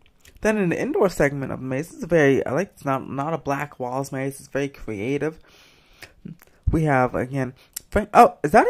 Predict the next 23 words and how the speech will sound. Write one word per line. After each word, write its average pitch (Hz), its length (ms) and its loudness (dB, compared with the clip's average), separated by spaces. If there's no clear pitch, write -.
even, - 160 -6
is, 175 100 -6
that's 247 280 2
not 156 240 4
a 104 320 0
actual, 151 460 -6
that's - 220 -2
not - 200 -4
a 117 100 -4
full-size 139 560 2
Frankenstein. 135 640 -4
That's 269 120 -2
like 392 80 2
a - 80 -2
child - 640 -2
Frankenstein, - 600 -8
or - 60 -12
it 85 60 -2
looks 226 220 0
like - 100 -6
a 78 60 -8
child 107 400 -6
Frankenstein. 127 640 -10